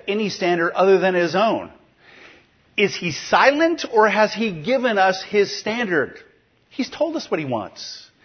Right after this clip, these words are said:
He sent his Son to reveal what he wants. And here's what he says. "Believe in the Son. Trust in the Son. I sent him to live the perfect life that you're supposed to live."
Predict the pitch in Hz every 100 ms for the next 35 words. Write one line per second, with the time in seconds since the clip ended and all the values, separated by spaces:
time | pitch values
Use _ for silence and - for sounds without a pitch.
0 | - - - - 226 - 247 233 240 -
1 | - 277 254 - 233 226 202 277 370 262
2 | 196 135 120 107 - - - - - _
3 | _ _ _ _ _ - 180 233 214 196
4 | 175 - 233 156 120 - - _ _ _
5 | _ _ _ _ _ - 160 180 196 190
6 | 170 - 202 185 139 120 _ - - 190
7 | - 190 175 160 196 185 143 113 _ _
8 | _ _ _ _ _ _ _ - - -
9 | 202 - 196 180 - - 226 220 120 98
10 | - _ _ _ _ _ _ _ _ _
11 | - 147 156 135 - 131 - 165 - 143
12 | 139 139 135 110 - - _ 139 147 190
13 | 233 - - 220 - 226 214 127